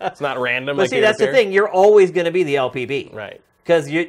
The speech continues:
Speaker 2: you're not moving. You're still living where you're living. Those servers aren't going anywhere.
Speaker 1: Mm-hmm.
Speaker 2: You're always gonna have an advantage, at least with peer-to-peer.
Speaker 1: Score.
Speaker 2: Right. At least with peer-to-peer, like,
Speaker 1: Everybody
Speaker 2: if
Speaker 1: gets boned in turn.
Speaker 2: Eventually you, <laughs> yeah,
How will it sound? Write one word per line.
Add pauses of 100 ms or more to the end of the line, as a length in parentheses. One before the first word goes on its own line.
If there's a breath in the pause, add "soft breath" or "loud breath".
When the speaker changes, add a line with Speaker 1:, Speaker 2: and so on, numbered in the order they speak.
Speaker 2:
you're
not
moving.
You're
still
living
where
you're
living.
Those
servers
aren't
going
anywhere.
Speaker 1:
Mm-hmm. (240 soft breath)
Speaker 2:
You're
always
gonna
have
an
advantage,
at
least
with
peer-to-peer.
Speaker 1:
Score. (120)
Speaker 2:
Right. (120)
At
least
with
peer-to-peer,
like, (180)
Speaker 1:
Everybody
Speaker 2:
if
Speaker 1:
gets
boned (180)
in
turn.
Speaker 2:
Eventually (120)
you,
<laughs>
yeah,